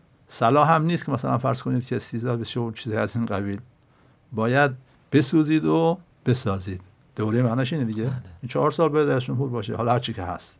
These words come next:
Speaker 1: ما نه اینجوری نیست. یک سال هم نیست، یک ماه هم نیست. پس لحظه به لحظه این رهبریش تداوم پیدا می‌کنه و این عالی ترین شکله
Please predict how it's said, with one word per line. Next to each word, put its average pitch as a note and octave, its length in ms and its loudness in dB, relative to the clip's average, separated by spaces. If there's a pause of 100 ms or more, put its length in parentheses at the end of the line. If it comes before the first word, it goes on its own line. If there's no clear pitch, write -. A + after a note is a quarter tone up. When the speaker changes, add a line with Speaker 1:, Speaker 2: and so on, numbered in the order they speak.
(220)
Speaker 1:
ما G#2+ 80 -6
نه A#2+ 80 4
اینجوری C3+ 320 2
نیست. D#3+ 400 -4 (720)
یک G#2+ 220 -4
سال D3 240 2
هم C3 160 0
نیست، A#2 400 -6
یک G#2 240 -8
ماه C3 140 2
هم B2 180 0
نیست. G2+ 340 -8 (360)
پس - 300 -4
لحظه G#2 360 -2
به G#2 120 -2
لحظه G2+ 420 -2
این A2+ 360 0 (380)
رهبریش G2+ 580 -4
تداوم G2 420 -4
پیدا F2+ 280 -8
می‌کنه F#2 260 -12
و - 20 -6
این C3+ 140 -6
عالی A#2 360 -2
ترین A2 280 -6
شکله G#2+ 560 -2